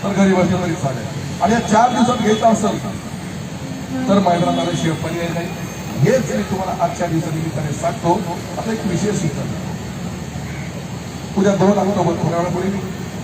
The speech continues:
सूचित केलेलं, महात्मा गांधींची जयंती, ज्येष्ठ राष्ट्रपिता म्हणतो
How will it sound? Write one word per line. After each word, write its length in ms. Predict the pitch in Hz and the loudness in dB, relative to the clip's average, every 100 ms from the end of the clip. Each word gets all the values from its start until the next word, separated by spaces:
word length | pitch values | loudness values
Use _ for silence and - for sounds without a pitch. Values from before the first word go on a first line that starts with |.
| - - - - - | -8 -8 -8 -8 -8
सूचित 260 | 165 160 160 | -6 -6 -4
केलेलं, 280 | 135 127 135 - - - - - - | -4 -4 -6 -8 -8 -10 -10 -8 -2
महात्मा 300 | 165 - 175 | -2 0 -2
गांधींची 380 | 170 160 165 156 | -2 -2 -2 -2
जयंती, 400 | 156 151 - - - - - - - - - - - - - - - | -2 -2 -2 -6 -6 -8 -8 -6 -6 -8 -8 -8 -6 -8 -8 -10 -2
ज्येष्ठ 240 | 151 175 180 170 | 2 2 2 2
राष्ट्रपिता 540 | 165 160 165 175 165 | 2 2 0 0 0
म्हणतो 360 | 156 143 139 143 | 0 -2 -2 -4